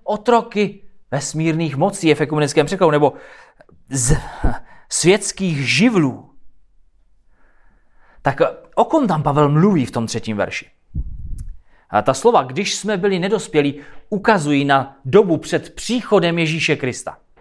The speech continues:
Nemluví o tělesném věku, nemluví o osobní zkušenosti. Nemluví se tady o tom, že to bylo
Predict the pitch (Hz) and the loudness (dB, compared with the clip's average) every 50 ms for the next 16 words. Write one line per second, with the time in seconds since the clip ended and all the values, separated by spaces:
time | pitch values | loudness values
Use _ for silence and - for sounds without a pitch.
0 | - - - _ - - - - - - - - _ _ - 156 196 240 254 240 | -20 -20 -20 _ -18 -18 -18 -18 -18 -20 -20 -20 _ _ 0 0 2 4 4 4
1 | 190 170 147 135 131 - - 170 170 165 170 - 143 143 135 135 143 165 165 165 | 4 4 4 2 2 4 4 4 4 4 2 0 0 0 0 2 2 0 2 4
2 | 170 165 160 160 165 160 165 160 156 160 139 147 147 - 185 - - - 185 165 | 2 2 4 4 2 4 4 4 4 4 4 4 4 4 0 0 2 0 0 2
3 | 175 170 156 - - 220 180 - 214 160 135 - - 113 - _ _ _ _ - | 0 -2 -4 -4 -4 -4 -2 0 0 -2 -2 -4 -8 -14 -18 _ _ _ _ -20
4 | - - - 147 180 190 185 196 185 - 165 180 180 175 - 185 202 196 190 185 | -16 -4 0 2 4 4 4 4 2 2 2 2 2 2 2 0 0 2 2 2
5 | 185 185 - - - - - 151 156 175 175 160 | 2 0 -6 -16 -16 -8 -2 0 2 4 4 4